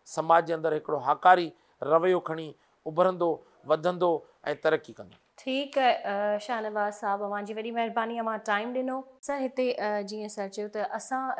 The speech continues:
Speaker 2: کي ه-، as a معاشري جي طور تي، هڪ سوسائٽي جي طور تي پنهنجي ٻار کي جيڪو آهي، ا، ان سڀ شين، ا، مان ڪڍڻ جي لاءِ هڪ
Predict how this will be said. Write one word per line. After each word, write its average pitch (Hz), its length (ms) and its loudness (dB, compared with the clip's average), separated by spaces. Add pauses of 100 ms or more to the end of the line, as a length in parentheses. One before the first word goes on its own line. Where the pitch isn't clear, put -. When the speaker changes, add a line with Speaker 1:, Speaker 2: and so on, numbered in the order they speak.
Speaker 2:
کي 226 280 -8
ه-، 220 440 -4
as 240 120 -2
a - 20 4
معاشري 208 640 0
جي 226 120 -6
طور 180 220 0
تي، 196 180 -6
هڪ 208 120 -8
سوسائٽي 226 600 -2
جي 233 120 -2
طور 202 240 0
تي 226 140 -6
پنهنجي 226 320 -8
ٻار 208 400 2
کي 233 220 -6
جيڪو 220 300 -6
آهي، 208 160 0 (380)
ا، 208 240 2
ان 247 180 -2
سڀ 226 320 -2 (160)
شين، 240 420 -6
ا، 208 240 -2
مان 214 240 -4
ڪڍڻ 233 300 0
جي 277 140 0
لاءِ 196 300 0
هڪ 220 140 -6